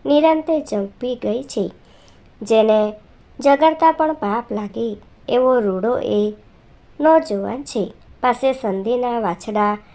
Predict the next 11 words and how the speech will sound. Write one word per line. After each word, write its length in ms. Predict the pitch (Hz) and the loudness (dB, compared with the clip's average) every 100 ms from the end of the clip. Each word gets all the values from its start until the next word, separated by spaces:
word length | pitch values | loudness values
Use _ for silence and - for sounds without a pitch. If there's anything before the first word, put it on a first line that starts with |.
| - - | -14 0
ચરી 280 | 285 311 294 | 2 4 0
રહ્યા 380 | 196 196 247 | -4 -4 -6
છે. 260 | 277 240 196 - - - - | -6 -6 -8 -10 -20 -20 -14
ભીમાએ 520 | - 254 247 254 254 254 | 2 4 4 4 2 0
અણસાર 580 | - 196 202 - 247 | -2 -4 -4 -2 -2
ઉપરથી 720 | - 196 185 220 220 233 208 208 - - - | -2 -10 -4 -2 -2 -4 -4 -4 -12 -20 -10
જુવાનને 500 | 233 285 311 320 320 - | 0 2 2 2 -2 -4
ઓળખ્યો. 520 | 185 208 - 247 202 - - - 233 | -4 -4 -4 -6 -6 -10 -20 -12 2
ઘોડે 280 | 254 254 | 4 4
બેઠા 400 | 240 190 185 247 | 4 0 0 -4
બેઠા 520 | 240 202 196 214 208 | -2 -2 -2 0 0